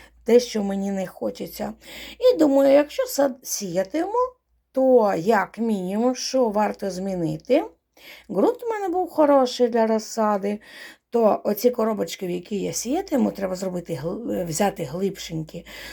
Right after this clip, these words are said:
тому що інакше, можливо, це було основною моєю помилкою, що погано розвивалась коренева система. Ну,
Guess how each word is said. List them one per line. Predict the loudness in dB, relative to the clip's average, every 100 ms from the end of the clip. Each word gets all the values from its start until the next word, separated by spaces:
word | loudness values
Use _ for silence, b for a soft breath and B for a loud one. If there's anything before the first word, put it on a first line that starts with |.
| B -4
тому | -4 0 -2
що | 0 4 4 4 _ b b _
інакше, | -8 -6 -4 -4 -6 -8 -2 2
можливо, | 4 4 2 2 2
це | 0 -2
було | -2 -2 -2
основною | -2 -4 -4 -4 -4
моєю | -4 -6
помилкою, | -4 -4 -2 -2 0 2 2
що | -2 -8 -8 B B B
погано | -10 -6 -4 -4 -4
розвивалась | -6 -6 -4 -4 -4 -6
коренева | -8 -8 -6 -4 -4 -4
система. | -6 -4 -2 0 -2 -2 B B B
Ну, | -8